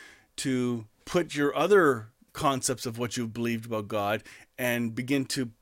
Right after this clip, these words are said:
put them down on paper or open them up and go, "Hey,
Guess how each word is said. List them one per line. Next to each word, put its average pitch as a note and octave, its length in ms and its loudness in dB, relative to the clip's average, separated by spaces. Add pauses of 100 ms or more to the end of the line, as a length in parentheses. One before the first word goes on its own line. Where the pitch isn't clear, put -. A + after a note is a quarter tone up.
(360)
put E3 120 0
them G3 120 2
down E3 220 4
on C3 140 2
paper E3 440 0
or C3 460 4 (300)
open D3 260 -2
them C3+ 120 2
up E3 160 2
and C3+ 100 -4
go, B2 160 0
"Hey, D3 360 -4